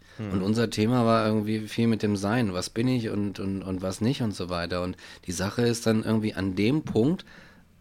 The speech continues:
Speaker 2: an dem du Fleisch isst, bist du dann kein Vegetarier mehr für die Leute.
Speaker 1: <laughs>
Speaker 2: So, wenn du es einmal gemacht hast, ja, wieso? Ach.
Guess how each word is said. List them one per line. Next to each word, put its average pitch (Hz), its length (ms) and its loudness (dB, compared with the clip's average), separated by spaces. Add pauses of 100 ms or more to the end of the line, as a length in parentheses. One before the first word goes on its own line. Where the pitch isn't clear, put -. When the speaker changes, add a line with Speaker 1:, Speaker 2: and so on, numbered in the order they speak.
(220)
Speaker 2:
an 104 160 0
dem 113 180 6
du 104 100 2
Fleisch 104 460 -2
isst, - 240 -8
bist 135 320 2
du 123 80 0
dann 101 200 -2
kein 101 360 -4
Vegetarier 98 560 -2
mehr 87 200 -6
für - 120 -10
die 85 80 -6
Leute. 82 320 -6
Speaker 1:
<laughs> 120 60 -4 (360)
Speaker 2:
So, 95 140 -2
wenn 110 120 8
du 120 60 8
es 107 80 2
einmal 135 260 4
gemacht 120 300 2
hast, 113 140 2
ja, 95 180 -2
wieso? 90 440 -6
Ach. 87 140 -8